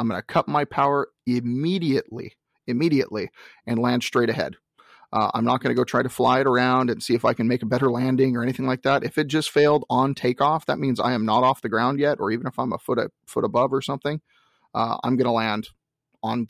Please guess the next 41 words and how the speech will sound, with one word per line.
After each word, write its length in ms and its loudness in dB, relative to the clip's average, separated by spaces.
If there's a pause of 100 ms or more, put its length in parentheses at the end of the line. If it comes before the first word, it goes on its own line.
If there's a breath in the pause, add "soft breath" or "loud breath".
(140)
on 140 -2
the 60 0
takeoff. 460 0
<laughs> 0 -
Like, 220 -2
I'm 100 0
gonna 140 0 (160)
abort 360 4
my 140 0
takeoff 440 0
and 120 -2
land 200 -4
straight 280 2
ahead. 280 -2 (540 loud breath)
Um, 320 -2
all 240 4
airports 400 2
have 140 0
a 40 0
buffer 320 0
zone 320 0
on 200 -2
each 200 -8
side 180 2
of 60 2
the 80 2
runway. 420 2 (260)
Um, 380 -2
typically 380 -4
they're 160 0
a 100 -8
field 460 -2
of 100 -6
some 220 -4
sort. 280 -2 (280)
I 40 2
wouldn't 140 4
say 160 0
all 220 2
airports, 420 -6
but 120 -8